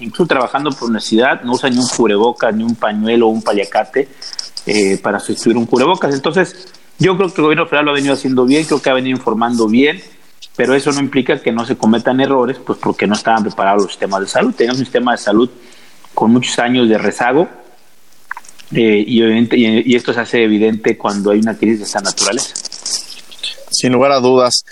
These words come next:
Speaker 2: Este, entrando justamente a esta parte, Brian, eh, me gustaría que tú también nos comentaras en el ámbito internacional, eh, en un contexto de resumen, cómo lo, lo percibes o cómo crees si el gobierno federal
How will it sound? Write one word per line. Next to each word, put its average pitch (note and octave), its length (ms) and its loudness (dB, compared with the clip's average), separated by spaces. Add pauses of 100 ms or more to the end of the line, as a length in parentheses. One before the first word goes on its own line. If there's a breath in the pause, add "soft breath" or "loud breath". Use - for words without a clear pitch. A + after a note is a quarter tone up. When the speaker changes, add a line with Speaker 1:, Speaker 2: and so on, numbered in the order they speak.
(280 loud breath)
Speaker 2:
Este, C#3+ 540 2
entrando F#3+ 340 0
justamente F#3+ 420 -2
a - 20 0
esta F3+ 120 -2
parte, D#3 300 -2
Brian, D3+ 560 0
eh, A#2 240 0
me A2+ 80 0
gustaría B2 400 -2
que C#3 140 -2
tú D#3+ 220 -2
también B2+ 540 -2 (580 soft breath)
nos A2+ 180 0
comentaras B2+ 640 0
en B2 60 -2
el A#2 120 2
ámbito C#3 260 -2
internacional, A#2+ 680 -2
eh, A2+ 200 0
en A#2+ 140 0
un C3+ 80 -2
contexto B2+ 540 0 (400 loud breath)
de A#2 120 2
resumen, D3 520 0
cómo C#3+ 440 0
lo, B2 280 2
lo A2+ 180 0
percibes F#3 560 2
o B2+ 80 -6
cómo C3+ 220 -2
crees C3+ 180 0
si C#3+ 80 0
el C3 80 2
gobierno B2+ 320 0
federal A#2+ 400 0